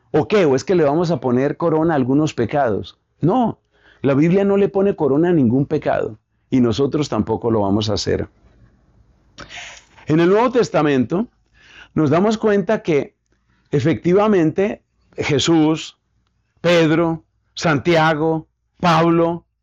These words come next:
juzgan, entre comillas. Es decir, se pronuncian claramente sobre comportamientos humanos.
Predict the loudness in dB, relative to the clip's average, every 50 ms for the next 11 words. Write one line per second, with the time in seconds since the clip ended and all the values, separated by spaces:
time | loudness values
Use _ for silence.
0 | _ _ _ _ _ _ _ _ -20 -20 -20 -20 -6 -2 2 2 2 2 2 2
1 | 0 0 -4 -6 _ _ -6 -4 -2 -4 -2 0 0 2 2 2 2 2 0 -2
2 | -4 _ _ _ _ -20 -12 -6 -2 0 0 2 2 2 2 0 2 0 0 0
3 | 0 2 2 2 2 2 2 2 2 0 0 0 0 0 2 2 2 0 0 0
4 | -2 -2 0 0 0 0 0 0 -2 -2 -2 -2 -2 -2 -2 0 0 0 0 0
5 | 0 0 0 0 0 0 0 2 2 0 0 -2 -4 -8 -12 -16 _